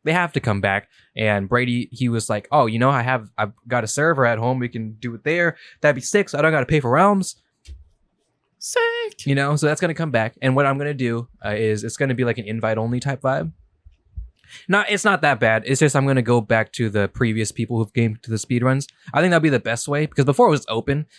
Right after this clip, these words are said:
Speaker 1: Nowadays, I don't, there's, I don't think there'd be too many people ready for that openness. So I think it'd be fun to just go back and ask some O Gs of the speedruns. Be like, "Hey,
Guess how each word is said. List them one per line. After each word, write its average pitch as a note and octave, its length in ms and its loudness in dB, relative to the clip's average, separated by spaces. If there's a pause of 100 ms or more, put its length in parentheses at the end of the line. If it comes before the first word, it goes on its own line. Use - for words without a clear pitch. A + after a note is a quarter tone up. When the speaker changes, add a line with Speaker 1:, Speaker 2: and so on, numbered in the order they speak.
(140)
Speaker 1:
Nowadays, C#3+ 540 4
I B2+ 100 0
don't, B2+ 120 -2
there's, B2 240 0 (120)
I B2+ 60 2
don't C3 120 2
think A#2 200 0 (100)
there'd A#2 160 2
be A2 80 2
too B2 140 0
many A2 140 0
people G#2+ 220 -2
ready G#2+ 220 0
for C3+ 140 0
that B2 120 4
openness. C#3 460 -2
So A#2 100 2
I G#2 80 2
think A2+ 180 -2
it'd G2+ 100 -2
be G2+ 80 -4
fun G#2+ 240 0
to G2+ 60 0
just G2 200 -4
go G#2 140 0
back G2 240 0
and A#2 80 -6
ask G#2+ 260 -4
some A#2 140 -4
O A2 140 -2
Gs G#2+ 360 -4
of A2 80 -4
the A2+ 60 -8
speedruns. B2+ 600 -6
Be - 60 -16
like, - 120 -12
"Hey, F#3+ 160 -8